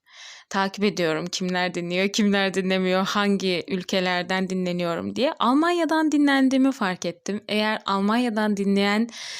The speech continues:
e, dinleyicim şu anda beni yine dinliyorsan bu beni çok mutlu etti. E, lütfen bana Instagram üzerinden <laughs> ulaş.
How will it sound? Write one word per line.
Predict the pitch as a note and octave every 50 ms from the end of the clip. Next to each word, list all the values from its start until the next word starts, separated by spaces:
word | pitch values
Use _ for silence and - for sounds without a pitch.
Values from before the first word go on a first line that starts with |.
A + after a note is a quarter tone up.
| - - - - - - -
e, | - F#3 F3+ F3+ F3 F3 F3 F3 F3 F3 F3 F3 F3 F3 E3+ F#3+ F#3+ F#3 F3+
dinleyicim | G3+ A3+ G3+ G3 F#3+ F#3 F#3 F#3 E3 - - E3+ D#3+ - _ _ - -
şu | - - -
anda | F#3+ F#3 F#3 F#3+ G3 F#3+ F#3+ F3+
beni | G3 G3 F#3+ F#3+ F#3+
yine | G3 F#3+ F#3+ F#3
dinliyorsan | F3+ G3 F#3+ F#3+ G3 G3 F#3+ F#3 - - G3 F#3 G3 B3 - - - - - - - - - - - - - -
bu | F#3+ F#3+
beni | G3+ G3 F#3+ F#3+
çok | F#3+ - G#3+ F#3+ - -
mutlu | E3 - - -
etti. | E3 D#3 - _ - - C4 D4 - - _ _ _ _ -
E, | - - - - - - - - B1 B1 B1 - - G1+ - - - - - - F#3+
lütfen | G#3 G#3 - - F#3+ F#3 F3+ F3+ F3
bana | F3+ F3+ F#3 F#3+ G#3+ A#3 A#3+ - _ _ _ _ -
Instagram | G3 G3+ - G3+ F#3 F3+ F3+ F#3 F#3 F#3
üzerinden | F#3 F3+ F3+ F#3+ F#3 F#3+ F#3+ F#3 G#3+ A#3+ C4 - D#4 C4 A3+ G#3+
<laughs> | - - - C#4 - -
ulaş. | G#3+ G#3 G3+ F#3+ G#3+ G3+ - - -